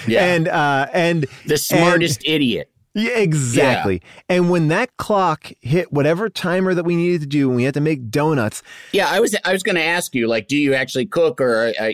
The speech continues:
Speaker 1: yeah.
Speaker 2: Yeah, I do, but I can't do anything that they make you do on that show. I mean, my final challenge was, like, making a Hanukkah bear and a giant cake. Like, I've never done that. Like, I'm not doing that, but I, I will make cakes. I will make cookies. I will do all that.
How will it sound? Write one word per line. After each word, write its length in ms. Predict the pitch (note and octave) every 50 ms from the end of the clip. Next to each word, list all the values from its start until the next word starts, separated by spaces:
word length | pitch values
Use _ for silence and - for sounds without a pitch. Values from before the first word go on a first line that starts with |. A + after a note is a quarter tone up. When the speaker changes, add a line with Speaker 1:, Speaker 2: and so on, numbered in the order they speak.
| -
Speaker 1:
yeah. 300 | B2+ B2 B2 F#2+ D2 D2 - _ _ _ - -
Speaker 2:
Yeah, 460 | D#3 G3 C4+ D4 D4 B3 D3+ G2+ F2 E2+ - - - -
I 80 | G3 G#3
do, 260 | F3+ B3 D4 A#3+ E3
but 220 | B2+ - A3 G#3+
I 80 | G3+ A3
can't 340 | G#3 - - C#4+ C#4+ C4 -
do 140 | - A3+ G#3+
anything 320 | G3 G3 F#3+ D#3+ - F3
that 120 | D#3+ C#3+
they 120 | D3 D#3 D3+
make 220 | D3 C#3 B2+ -
you 80 | C3 A#2
do 140 | G2+ G#2 G2
on 40 | F#2
that 140 | F2+ E2+ -
show. 180 | - G2+ C#2+
I 60 | E2+
mean, 380 | G#2 A#2+ C3 C3+ D3+ D#3 D3+ C#3+
my 180 | D3+ F3+ F3+ E3+
final 400 | - - F#3 F3 F3+ E3 D3+ C3+
challenge 460 | - - D3+ C#3+ C#3 B2+ A2+ A2 F#2+
was, 120 | G#2 F#2
like, 160 | G#2+ G#2 F2
making 280 | G2+ A#2+ A#2+ - A#2+ A2
a 80 | G2 F2
Hanukkah 600 | - - - C3 F3 F#3+ G3 F3+ - - F#3 D3+
bear 440 | D#3+ E3+ F3 E3+ E3 D#3+ D#3+ D3 - - - - - - - -
and 320 | - A#2+ G#2+ G2+ G2 G2 G2
a 100 | G2 F#2+
giant 540 | G2 F#2+ G#2+ D#3+ C3+ B2 G#2 G#2 G#2 _ -
cake. 260 | - F#3+ F#3 F3 -
Like, 160 | D3 - -
I've 140 | G3+ G#3+ G3
never 200 | A#3+ A#3+ G3 G3
done 280 | D3+ D3 C3+ A#2+ G#2+
that. 180 | G2 E2 D#2 -
Like, 140 | C3 C3+ D#3+
I'm 100 | F3+ G#3+
not 240 | G#3+ F#3+ C3 F#2+ G2
doing 280 | C3 C3 A2+ G2+ G2
that, 180 | F#2+ D#2+ D2+ -
but 100 | - F3+
I, 120 | G3 F#3+ -
I 160 | - D#3 D#3+
will 160 | C#3+ C#3+ B2+
make 220 | A2+ F#2+ F2+ -
cakes. 300 | - F#3 F#3 E3+ - -
I 60 | B2 G#2
will 120 | F#2+ F#2
make 160 | F#2+ F#2 -
cookies. 360 | - F3 D#3+ - D#3+ C#3+ A2+
I 40 | A2
will 80 | G#2 A2
do 120 | B2 D3+
all 80 | D3+ C#3 B2
that. 100 | -